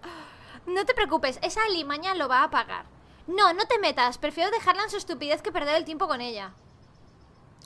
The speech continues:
No voy a hacer más comentarios acerca de lo subnormal que eres. Os-, me cago en la leche. O sea, quiere dejarla en su estupidez. Si su estupidez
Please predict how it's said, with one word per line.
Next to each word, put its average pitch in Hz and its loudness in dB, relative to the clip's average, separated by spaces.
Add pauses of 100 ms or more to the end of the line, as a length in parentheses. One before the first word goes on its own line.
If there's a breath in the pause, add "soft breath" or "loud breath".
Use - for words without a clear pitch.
(100)
No 262 -8
voy 277 -4
a - -2
hacer 302 -8
más 285 -8
comentarios 233 -4
acerca 269 -4
de 262 -2
lo 247 -2
subnormal 508 12
que 427 12
eres. 277 -2
Os-, 240 -8
me 392 -8
cago 554 10
en 427 6
la 359 8
leche. 240 -4 (180 loud breath)
O 359 10
sea, 370 6 (280 loud breath)
quiere 494 10 (140)
dejarla 523 0
en 622 2
su 640 6
estupidez. 370 6 (140 loud breath)
Si 403 2
su 415 0
estupidez 427 2